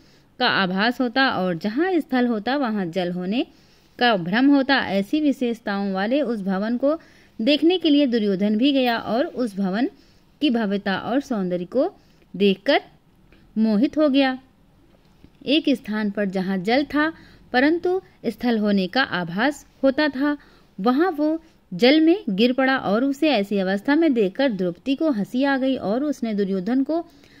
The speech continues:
अंधे का पुत्र अंधा कह दिया। द्रौपदी द्वारा किए गए इस अपमान से दुर्योधन तिलमिला उठा। उसने पांडवों और द्रौपदी को अपमानित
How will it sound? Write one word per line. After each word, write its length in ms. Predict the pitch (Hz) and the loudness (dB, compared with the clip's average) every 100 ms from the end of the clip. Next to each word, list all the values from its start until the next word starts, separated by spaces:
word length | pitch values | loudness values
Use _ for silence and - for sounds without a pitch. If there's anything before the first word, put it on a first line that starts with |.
| - _ | -20 _
अंधे 280 | 240 233 320 | 2 4 2
का 180 | 320 247 | 2 -2
पुत्र 260 | 220 214 | 0 -2
अंधा 380 | - 190 180 220 | -2 -2 -2 -2
कह 180 | 233 277 | 2 4
दिया। 300 | 262 269 254 - _ - | 4 2 0 -8 _ -2
द्रौपदी 480 | 190 247 214 - 339 | 4 4 4 -2 0
द्वारा 260 | 311 294 | 2 2
किए 300 | 285 226 214 | 0 0 -2
गए 180 | 196 196 | 0 -2
इस 280 | - 220 202 | 0 -4 -4
अपमान 540 | - 185 202 226 330 | -8 -6 -4 0 0
से 280 | 339 285 294 - - _ 214 | 2 2 2 -2 -20 _ 0
दुर्योधन 560 | 285 302 285 240 294 | 2 4 4 4 2
तिलमिला 460 | 277 240 196 185 220 | 4 2 4 2 2
उठा। 320 | 285 254 277 | 0 0 -2
उसने 380 | 247 226 269 320 | -2 -2 2 2
पांडवों 560 | 320 220 196 208 262 | 2 -2 0 0 0
और 220 | 277 202 202 | 0 0 0
द्रौपदी 500 | 190 196 - 190 185 | 0 -4 -4 -6 -4
को 160 | 262 | -2
अपमानित 580 | 311 - 190 190 185 190 | -2 -2 -6 -4 -2 -2